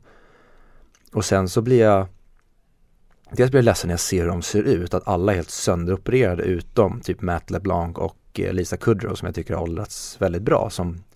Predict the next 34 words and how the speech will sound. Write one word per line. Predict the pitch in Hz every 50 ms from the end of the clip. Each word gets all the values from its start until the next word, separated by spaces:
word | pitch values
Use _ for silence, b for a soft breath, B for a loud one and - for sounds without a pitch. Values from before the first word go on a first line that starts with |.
| _ _
ser | - - 127 123
fräscha | - - 101 87 - - - 95
ut | - -
för | -
att | 85
de | - 90
känns | 87 - 95 90 90 87
som | - - - - 90 87
de | - - -
som | 92 92 -
inte | 98 92 87 - - 104
har | 95 90 90 85 80 b b b b b b b
pumpat | - 107 92 85 98 - 85
ansiktena | 87 90 87 - - 92 - - 87 87
fulla | 85 - 92 85 85 85
med | 90 92
botox. | 117 139 117 - - 92 87 - -
Men | 90 87 85 82 b b b b b b b b b b
framförallt | - 98 90 90 107 110 101 90 - - b b b b b b b b b -
Matthew | 104 101 98 92 - 92 90 - - -
Perry | 127 127 127 110 90
känner | - - 98 90 85 85 87
jag | 87 85 85
ju | 87 87 87 85 -
en | - - 87 87 - - _ _ _ _ - _ _ _ _ _ _ _ _
otrolig | - - - - - 165 160 113 92 87
sorg | - - - - - 170 143 90 87 85 85
över | 82 80
att | 80 - -
se, | - - 156 120
att | 117 -
han | 90 90 90
ser | - 147 147
nästan | 123 95 - 95 85 82 87